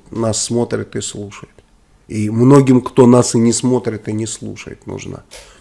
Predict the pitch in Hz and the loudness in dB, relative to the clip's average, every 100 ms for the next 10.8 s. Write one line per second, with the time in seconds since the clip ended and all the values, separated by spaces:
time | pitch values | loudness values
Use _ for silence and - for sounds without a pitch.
0 | _ _ _ _ _ 107 107 120 127 120 | _ _ _ _ _ -2 0 0 0 -2
1 | - 131 135 - - 101 - - _ _ | -2 -4 -4 -4 -12 -16 -18 -20 _ _
2 | _ _ 104 127 110 110 117 110 113 - | _ _ 0 0 2 0 0 0 -4 -6
3 | 127 127 - 147 - 98 - _ _ _ | -4 -4 -4 -8 -10 -12 -14 _ _ _
4 | - 151 160 170 143 127 120 110 110 - | 4 4 6 2 4 6 4 0 -4 -4
5 | 87 98 127 160 - 175 165 - 147 110 | -6 4 6 6 6 6 6 2 0 -2
6 | 117 - 131 156 - 143 104 151 139 131 | -4 -6 0 0 2 0 2 2 6 8
7 | 143 151 131 - 101 - 110 - 117 104 | 8 8 4 2 -6 -4 -6 -2 -2 -2
8 | 107 117 135 131 113 123 120 117 123 127 | -2 -2 0 -2 0 0 0 -2 -6 -4
9 | 143 - 101 - - - 110 113 110 131 | -6 -8 -12 -12 -20 -14 -2 0 4 4
10 | 110 117 127 - 107 92 90 - | 4 2 2 0 -6 -6 -12 -12